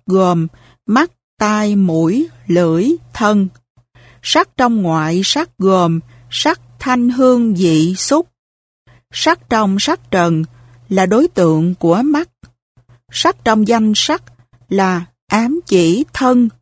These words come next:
đối với tâm. Nhưng sắc trong sắc uẩn lại có nghĩa là xúc. Nếu năm yếu tố sắc,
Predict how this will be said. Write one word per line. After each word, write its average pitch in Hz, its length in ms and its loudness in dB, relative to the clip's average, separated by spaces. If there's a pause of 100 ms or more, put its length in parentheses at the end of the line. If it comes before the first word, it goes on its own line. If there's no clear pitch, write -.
(140)
đối 240 360 0
với 226 400 0 (100)
tâm. 208 300 0 (840)
Nhưng 247 260 4
sắc 311 260 -2 (140)
trong 214 340 0
sắc - 260 -4 (260)
uẩn 175 420 0 (380)
lại 196 180 0
có 294 160 0
nghĩa 240 320 0
là 165 420 -4 (120)
xúc. - 360 -2 (1080)
Nếu 285 220 2
năm 240 360 0 (120)
yếu 277 240 2
tố 247 480 -2
sắc, - 300 -4